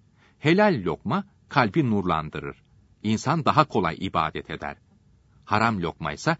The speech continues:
insanı şeytanın oyuncağı yapar. Bir gün İbrahim Ethem Hazretlerine dediler ki, "Efendim, bir genç var. Gece gündüz ibadet ediyor,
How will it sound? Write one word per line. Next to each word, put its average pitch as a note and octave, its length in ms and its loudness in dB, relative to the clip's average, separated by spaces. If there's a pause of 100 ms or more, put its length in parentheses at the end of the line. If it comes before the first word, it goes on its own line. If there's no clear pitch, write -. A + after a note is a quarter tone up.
(180)
insanı A2+ 420 0
şeytanın G#2+ 460 0
oyuncağı G#2 520 2
yapar. D2 380 -10 (1300)
Bir B3+ 140 4
gün A3 120 2
İbrahim F#3 460 4
Ethem E3 260 0
Hazretlerine F#2+ 720 0
dediler G#2 400 -2
ki, - 180 -12 (300)
"Efendim, C3+ 440 -2
bir B2 180 2
genç A#2 360 -2
var. C#2 160 -6 (500)
Gece C3 240 6
gündüz B2 360 0
ibadet G2 460 0
ediyor, D#2+ 340 -6